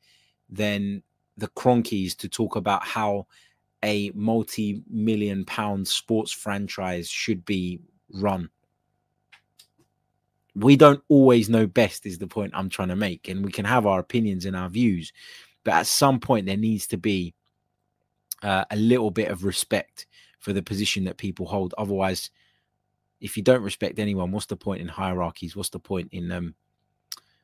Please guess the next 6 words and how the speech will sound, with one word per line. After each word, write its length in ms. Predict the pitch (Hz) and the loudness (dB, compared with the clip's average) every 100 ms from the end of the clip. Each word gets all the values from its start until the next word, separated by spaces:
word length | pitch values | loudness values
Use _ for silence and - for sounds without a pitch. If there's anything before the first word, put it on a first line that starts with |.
| _ _ _ _ - | _ _ _ _ -10
in, 160 | 95 92 | -6 -6
in 160 | 95 | -4
having 320 | 95 101 95 | -2 -2 -2
any 180 | 92 90 | -2 -2
structure? 600 | 87 - 110 - - 82 - _ _ _ _ _ _ _ _ _ _ - | -4 -2 -2 -2 -6 -8 -8 _ _ _ _ _ _ _ _ _ _ -4
Um, 640 | 107 110 110 110 110 113 | -2 0 0 2 0 -2